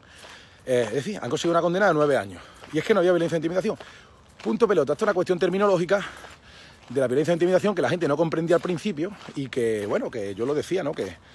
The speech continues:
que tú puedes opinar si no eres abogado, pero que esto, echarte a pelear a la calle por un tema que no comprendes, el principio de tipicidad, principio de legalidad, la distinción de la anturijudicidad de una conducta y de la culpabilidad,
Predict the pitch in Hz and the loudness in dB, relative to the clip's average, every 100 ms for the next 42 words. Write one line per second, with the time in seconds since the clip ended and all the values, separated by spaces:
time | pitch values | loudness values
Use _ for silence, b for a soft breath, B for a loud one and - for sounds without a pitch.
0 | B B B - 107 104 101 101 98 123 | B B B -8 -6 -4 -6 -6 -6 0
1 | 143 147 131 139 131 127 123 117 123 226 | 4 4 4 0 0 0 2 2 2 2
2 | 190 123 110 120 240 - 131 127 147 147 | 2 2 0 -2 -2 -2 -2 2 2 4
3 | 135 143 139 139 180 120 120 123 156 110 | 2 2 2 2 0 0 -2 -2 -4 -2
4 | 110 120 127 135 156 165 165 185 123 117 | 0 0 0 0 0 0 0 -2 -4 -8
5 | 131 131 127 139 156 127 139 139 135 120 | -2 -2 -2 -4 -8 -2 0 2 0 -4
6 | 127 127 127 131 151 147 135 - B B | -4 -2 0 0 0 0 -2 -4 B B
7 | 131 139 139 131 139 143 135 143 131 135 | -2 -2 -2 0 2 2 0 -2 -2 -4
8 | 127 139 135 123 127 143 - 143 123 B | -2 -2 0 -2 -2 -4 -2 -4 -4 B
9 | B B - 147 139 131 135 131 127 147 | B B -4 2 2 2 2 4 6 6
10 | 180 | 6